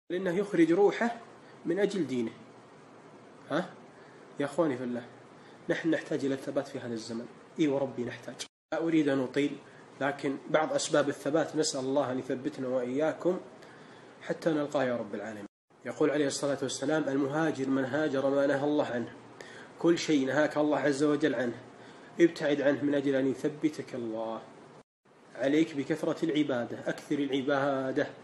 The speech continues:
أكثر العبادة، عبادة الخفاء، تراها من أسباب الثبات. أكثر من دعاء الله عز وجل: "اللهم يا مقلب القلوب ثبت قلبي على دينك، ربي لا تزغ قلبي بعد إذ هديتني وهب لي من لدنك رحمة إنك أنت الوهاب".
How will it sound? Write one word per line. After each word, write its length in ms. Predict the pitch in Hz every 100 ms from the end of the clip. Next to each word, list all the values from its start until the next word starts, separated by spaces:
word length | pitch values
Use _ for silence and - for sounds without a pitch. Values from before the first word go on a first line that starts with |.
| - -
أكثر 360 | 175 - - 143
العبادة، 640 | 139 131 135 156 147 131
عبادة 440 | 117 139 147 135 123
الخفاء، 480 | 127 - 139 - - - - -
تراها 260 | 151 147 127
من 140 | 131
أسباب 300 | 120 - 120
الثبات. 460 | 113 - 101 - - - - _ _ -
أكثر 360 | 185 - 165 156
من 160 | 151
دعاء 220 | 147 165
الله 340 | 160 143 160 143
عز 200 | 139 135
وجل: 320 | 135 135 160
"اللهم 500 | 151 143 151 135 151
يا 200 | 147 156
مقلب 440 | 143 139 156 143 135
القلوب 300 | 120 151 135
ثبت 300 | 139 139 -
قلبي 240 | 127 120
على 220 | 120 117
دينك، 220 | 107 107 - - - - -
ربي 240 | 156 147
لا 140 | 151 151
تزغ 260 | 131 139 135
قلبي 220 | 147 135 131
بعد 220 | 123 131
إذ 140 | 123
هديتني 440 | 123 123 120 123 123
وهب 220 | 120 135
لي 120 | 123
من 120 | 123
لدنك 320 | 120 120 117
رحمة 400 | 117 - 120 120 113
إنك 280 | 127 117 113
أنت 200 | 120 120
الوهاب". 380 | 117 104 -